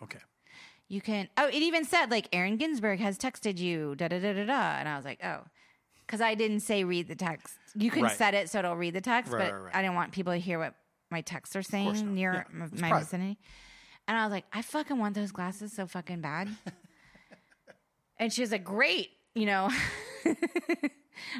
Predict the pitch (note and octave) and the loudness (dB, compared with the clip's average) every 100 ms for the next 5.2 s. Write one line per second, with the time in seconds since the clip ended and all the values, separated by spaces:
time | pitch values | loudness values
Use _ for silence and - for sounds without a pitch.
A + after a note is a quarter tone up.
0 | G#3+ B3+ B3+ C4 C4 C#4+ C4+ C4 B3+ C4 | -2 0 2 2 2 2 2 2 4 4
1 | C4+ G3+ G3+ - F#3+ F#3 F3+ E3+ C3+ _ | 4 2 -4 -6 -2 -2 0 -2 -4 _
2 | E3+ A3 D4+ A3+ - - - - - _ | 0 4 2 0 -8 -20 -20 -20 -20 _
3 | G3+ A3+ G#3+ - _ _ - G3 G3 G#3 | 0 0 -4 -14 _ _ 0 2 2 0
4 | A#3 A#3+ _ _ _ _ _ - A#3+ A#3 | -4 -8 _ _ _ _ _ 0 2 4
5 | G#3+ G3+ | 2 0